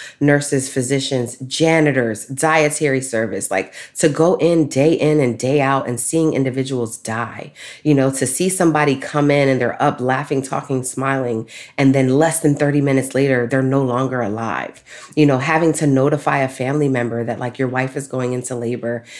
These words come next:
and you can't come in and she passes in the delivery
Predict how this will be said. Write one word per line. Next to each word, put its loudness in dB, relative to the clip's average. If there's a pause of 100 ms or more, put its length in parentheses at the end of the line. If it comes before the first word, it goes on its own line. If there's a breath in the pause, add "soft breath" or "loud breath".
(160 loud breath)
and 4
you 4
can't -2
come 0
in 2
and -2
she -6
passes -4
in 2
the 2
delivery -2